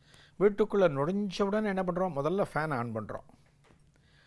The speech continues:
சப்போஸ் கரண்ட் இல்லையா, என்ன பண்றோம்? ஒரு விசிறி வச்சு விசிறோம். ஆசுவாசப்படுத்திக்கிறதுன்னு பேரு. நம்ம ஆசுவாசப்படுத்திப்போம்.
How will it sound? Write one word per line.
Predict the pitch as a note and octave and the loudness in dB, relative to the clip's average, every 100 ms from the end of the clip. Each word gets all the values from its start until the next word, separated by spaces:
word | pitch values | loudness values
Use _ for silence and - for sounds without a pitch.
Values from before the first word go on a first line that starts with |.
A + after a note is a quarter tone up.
| - - | -20 -4
சப்போஸ் | F#3 - G#3 A3 - | -2 -2 0 -2 0
கரண்ட் | F3 F3 G#3+ - | 0 0 -2 -2
இல்லையா, | F3 D#3 D#3 D#3 | 0 2 2 2
என்ன | C#3+ D#3+ | 2 -2
பண்றோம்? | E3 D#3+ E3+ | 0 0 0
ஒரு | C#3+ C#3 | -2 -2
விசிறி | B2 G#3 E3+ - | 0 0 0 -2
வச்சு | - C#3+ - | -6 -6 -4
விசிறோம். | A2+ - G2+ G2+ - - _ _ _ _ - _ D3 | -6 -6 -10 -10 -18 -20 _ _ _ _ -20 _ -4
ஆசுவாசப்படுத்திக்கிறதுன்னு | F3 G3+ A3 G#3+ G3 E3+ - C#3 C3 - A#2+ A#2 G#2 B2+ | -2 -2 -2 0 0 -2 -4 -4 -4 -8 -6 -4 -4 -6
பேரு. | C#3 G2+ - _ _ _ _ _ _ _ _ _ _ | -8 -12 -14 _ _ _ _ _ _ _ _ _ _
நம்ம | F#3 F3+ G3 | 2 6 6
ஆசுவாசப்படுத்திப்போம். | A#3+ A3+ F3+ C3+ A#2+ A2+ - | 8 6 6 0 -2 -6 -12